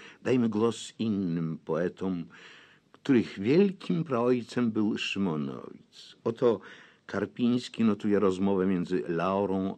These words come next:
a Filonem, zaczynając od słów: "Już miesiąc zaszedł, psy się uśpiły i coś tam klaszcze zaborem. Pewnie mnie czeka mój Filon miły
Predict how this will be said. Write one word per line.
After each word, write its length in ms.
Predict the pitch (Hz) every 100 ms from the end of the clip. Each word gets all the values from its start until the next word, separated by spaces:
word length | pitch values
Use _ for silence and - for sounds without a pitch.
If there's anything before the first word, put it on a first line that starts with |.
| -
a 120 | 85
Filonem, 560 | - 90 85 90 87 90
zaczynając 580 | 80 - 98 85 82
od 160 | - -
słów: 460 | - - 92 92 - - - - -
"Już 180 | 78
miesiąc 640 | 73 80 95 92 - 85 69
zaszedł, 720 | 64 76 92 95 - 92 - _
psy 320 | - - 98
się 180 | - 85
uśpiły 760 | 90 - - - 82 90 87 76 - - -
i 60 | 92
coś 320 | 92 - -
tam 200 | 90 -
klaszcze 680 | - - 85 - - - 104
zaborem. 760 | 95 98 95 101 120 117 85 - _ - - - - -
Pewnie 380 | 143 131 135
mnie 200 | 143 131
czeka 420 | 120 - 139 139 139
mój 220 | 139 135
Filon 760 | - - 147 165 143 131 107 110
miły 540 | 113 127 123 120 113